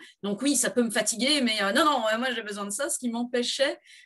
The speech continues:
euh, bah, de faire un pas en arrière pour regarder, ok, mais qu'est-ce qui serait encore plus kiffant ?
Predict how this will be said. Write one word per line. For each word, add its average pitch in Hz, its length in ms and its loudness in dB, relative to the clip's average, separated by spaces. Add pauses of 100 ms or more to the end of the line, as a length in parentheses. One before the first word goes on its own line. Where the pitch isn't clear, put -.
(180)
euh, 202 540 -2
bah, 214 160 -2
de 226 140 -2
faire 277 200 0
un 240 120 0
pas 254 120 0
en 247 80 -2
arrière 220 400 -6
pour 208 120 -10
regarder, 214 340 -4
ok, 240 340 -2
mais 180 160 -8
qu'est-ce 277 240 -2
qui 247 80 -2
serait 247 160 -2
encore 233 260 -6
plus - 140 -8
kiffant ? 240 360 -8